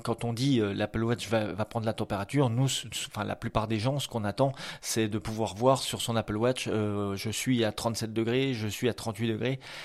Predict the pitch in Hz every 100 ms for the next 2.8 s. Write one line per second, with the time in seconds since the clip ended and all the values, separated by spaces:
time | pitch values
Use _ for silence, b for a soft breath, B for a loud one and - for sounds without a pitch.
0 | B B B B B B B B - 113
1 | 131 139 143 147 147 160 147 170 170 202
2 | - 151 160 - 165 170 180 175